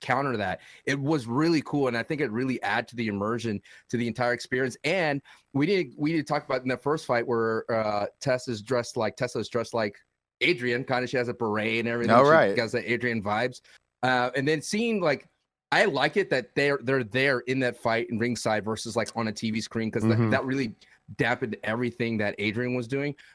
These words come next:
Speaker 1: uh, when Rocky was fighting. But, uh, like, the whole thing was just really well shot, really well done. And by far, I, I just enjoyed every single moment for it. And it felt like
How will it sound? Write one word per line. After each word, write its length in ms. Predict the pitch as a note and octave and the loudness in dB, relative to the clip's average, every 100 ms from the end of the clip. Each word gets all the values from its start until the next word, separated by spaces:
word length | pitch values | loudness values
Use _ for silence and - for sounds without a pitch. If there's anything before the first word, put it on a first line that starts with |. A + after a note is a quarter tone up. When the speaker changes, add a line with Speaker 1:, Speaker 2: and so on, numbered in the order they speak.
| - | -6
Speaker 1:
uh, 120 | G#2 | -2
when 180 | G#2 G#2 | 0 0
Rocky 240 | G#2 G#2 | -2 -2
was 100 | C3 - | -4 -2
fighting. 200 | D3+ C3 | -2 -2
But, 140 | A#2 - | -4 -2
uh, 80 | B2 | -2
like, 160 | A#2+ | -2
the 100 | C3+ | -4
whole 300 | B2+ A3 C#4 - | 0 0 0 -4
thing 300 | F3+ D3+ A2+ | -2 -2 0
was 160 | A#2 | -2
just 220 | B2 A#2 A2 | -4 -8 -6
really 320 | A#2+ E3+ E3 | -2 0 0
well 240 | A2+ A#2+ | 0 0
shot, 360 | A2+ - G#2 - | -2 -2 -2 -2
really 240 | B2 D3 | -2 -2
well 200 | B2 A#2 | 0 0
done. 340 | A2 G#2+ A2 A2 - _ _ - | 0 -2 -4 -6 -12 _ _ -4
And 140 | A#2+ | 0
by 160 | A#2+ C#3+ | 2 0
far, 420 | - C3+ C3+ A#2 | 0 0 2 2
I, 120 | A2 - | 0 -2
I 100 | A#2 | -2
just 220 | B2 C3+ | -2 -2
enjoyed 440 | A#2+ A2 A#2+ A#2+ G#2 | -2 -2 0 0 0
every 240 | A2 A2+ B2 | -4 -2 -4
single 260 | - B2+ A2+ | -4 -2 -2
moment 360 | G2 G#2+ G#2+ | 0 -2 -4
for 140 | - F#2 | -4 -4
it. 100 | F#2 | -2
And 100 | G#2 | -4
it 100 | G#2 | -2
felt 140 | C3+ | -2
like 120 | C3 | 0